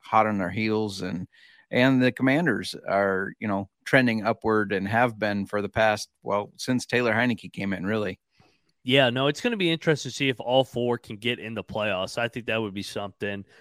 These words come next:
Speaker 2: I know the N F L wants that because all are in big markets. So,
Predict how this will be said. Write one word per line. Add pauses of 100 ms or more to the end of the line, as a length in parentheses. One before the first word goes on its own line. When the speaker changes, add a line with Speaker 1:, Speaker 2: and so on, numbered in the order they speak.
(120)
Speaker 2:
I
know
the
N
F
L
wants
that
because
all
are
in
big
markets.
So,